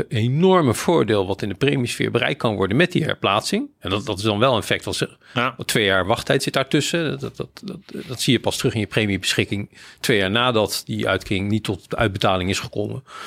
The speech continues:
Speaker 1: Omdat er is hervat, eh, of voor vijftien procent, eh, hè, kan die gereduceerd worden in het voorbeeld dat jij geeft. Hè, dat, dus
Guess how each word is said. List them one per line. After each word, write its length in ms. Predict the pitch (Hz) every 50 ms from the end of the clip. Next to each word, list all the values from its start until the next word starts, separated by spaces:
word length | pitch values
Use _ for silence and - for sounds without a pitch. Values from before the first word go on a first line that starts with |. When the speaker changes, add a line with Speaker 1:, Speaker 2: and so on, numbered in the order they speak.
| - - -
Speaker 1:
Omdat 340 | - - 123 110 110 117 -
er 100 | 160 131
is 100 | 135 - -
hervat, 540 | 127 113 - - 127 117 117 117 - -
eh, 380 | 113 95 90 90 87 87 87 85
of 180 | 87 82 - - - _
voor 200 | - - - -
vijftien 440 | - - 101 95 - - - 98
procent, 540 | - - 98 87 - - 110 113 127 - - -
eh, 60 | 120 120 120 120 120 117 117 117
hè, 360 | 120 113 110 131 151 147 135 120
kan 140 | - 127
die 100 | 123 120
gereduceerd 440 | - 127 113 113 101 98 - 117 98
worden 220 | - 107 101 98 -
in 60 | - 101
het 80 | 92
voorbeeld 280 | - - 92 90 95 -
dat 100 | - 101
jij 140 | 113 123 123
geeft. 440 | - - 127 135 127 - - - - - - - - - - - - - - - - - - - - - - -
Hè, 120 | - 113 113
dat, 160 | 131 160 165 - - -
dus 200 | - 156 - -